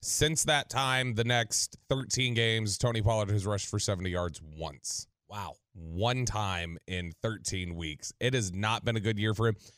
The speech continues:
Speaker 1: And look, a lot of times it is, what's blocked for you? What are you getting? Uh, I, I mean, there's some running backs who they can get you a little extra. They can, you know, do things after contact. But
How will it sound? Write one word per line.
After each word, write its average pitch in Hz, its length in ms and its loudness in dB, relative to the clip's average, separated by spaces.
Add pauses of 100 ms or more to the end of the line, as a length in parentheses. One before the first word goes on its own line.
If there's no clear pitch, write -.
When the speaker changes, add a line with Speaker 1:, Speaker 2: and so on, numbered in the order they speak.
(100)
Speaker 1:
And 156 120 0
look, 147 140 2
a 135 40 -2
lot 156 200 4
of 147 40 -4
times 151 280 4
it 135 100 4
is, 123 420 4 (640)
what's 120 280 4
blocked 139 380 4
for 104 200 0
you? 80 220 -4 (280)
What 113 160 2
are 127 40 2
you 123 120 4
getting? 92 400 0 (220)
Uh, 107 40 0
I, 110 440 4
I 120 100 0
mean, 139 140 0
there's 147 160 4
some 180 180 4
running 170 180 2
backs 147 300 2
who 139 140 2
they 131 100 4
can 131 640 2 (420)
get 123 260 2
you 127 100 6
a 117 40 4
little 113 260 4
extra. 104 460 0
They 101 140 0
can, 113 640 0
you 113 100 -2
know, 104 160 2
do 110 220 0
things 104 260 -2
after 107 240 -2
contact. 98 560 -2
But 95 220 -2